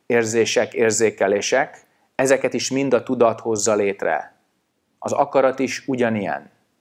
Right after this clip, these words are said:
Tehát ha ezt a világot meg akarod érteni,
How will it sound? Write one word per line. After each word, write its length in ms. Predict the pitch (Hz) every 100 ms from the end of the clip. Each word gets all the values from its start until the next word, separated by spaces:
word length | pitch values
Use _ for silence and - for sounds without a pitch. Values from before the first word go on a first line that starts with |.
| _ _ _ _ _ _ - - _
Tehát 180 | - 117
ha 140 | - -
ezt 340 | 165 - -
a 420 | 127 120 120 -
világot 640 | - 131 143 117 104 98 -
meg 140 | 120
akarod 340 | 135 - 113 104
érteni, 600 | 95 - 117 139 165